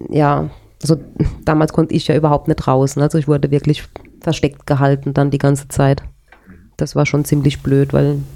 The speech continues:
also ich konnte nicht in die Schule gehen, ich konnte überhaupt nicht raus. Also wir sind abends, sind wir dann manchmal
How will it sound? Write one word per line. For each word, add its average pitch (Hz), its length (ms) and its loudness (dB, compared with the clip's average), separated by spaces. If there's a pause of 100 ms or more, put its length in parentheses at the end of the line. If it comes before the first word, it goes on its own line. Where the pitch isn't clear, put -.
(540)
also 156 180 -2
ich 143 120 -4
konnte 156 200 0
nicht 151 120 0
in 147 60 -4
die 156 80 0
Schule 202 300 0
gehen, 180 260 0
ich 170 120 -4
konnte 156 280 0
überhaupt 139 380 0
nicht 139 140 0 (500)
raus. 131 300 2
Also 139 160 -2
wir 143 80 0
sind 143 180 -8
abends, 160 400 0
sind 160 80 2
wir 151 100 2
dann 151 140 2
manchmal 151 440 2